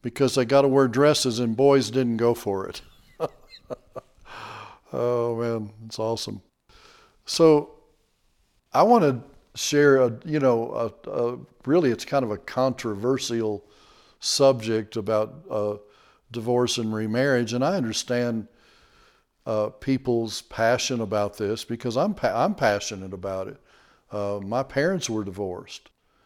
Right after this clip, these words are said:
when I was eight years old, and, uh, and it, it caused, it caused a tremendous amount of upheaval in our family and a lot of pain in my own heart and my, my brother's and my sister's life.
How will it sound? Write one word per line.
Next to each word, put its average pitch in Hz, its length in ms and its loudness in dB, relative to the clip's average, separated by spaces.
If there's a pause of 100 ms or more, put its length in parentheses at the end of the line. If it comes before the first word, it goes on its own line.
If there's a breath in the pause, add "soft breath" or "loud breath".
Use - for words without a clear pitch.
(260)
when 107 120 -8
I 110 60 0
was 117 180 -2
eight 131 160 2
years 131 280 2
old, 127 460 0 (600)
and, 110 260 -4
uh, 107 360 -2 (160)
and 113 220 -6
it, 143 120 -6
it 139 140 -6
caused, 120 420 0 (160)
it - 160 -12
caused 127 460 0
a 170 160 -14 (580 soft breath)
tremendous 131 640 0
amount 117 260 -2
of 107 140 -4
upheaval 117 720 -4 (680)
in 110 180 -6
our 107 100 -2
family 127 540 -2
and 104 80 -6
a 107 40 -4
lot 123 240 2
of 107 120 -8
pain 131 400 -2
in 107 120 -6
my 110 140 -2
own 120 380 -4 (400 soft breath)
heart 123 400 2
and 104 160 -4
my, 107 180 -4
my 101 220 -6
brother's 107 560 0
and 101 120 -8
my 101 120 -8
sister's 95 640 -8
life. 117 480 -6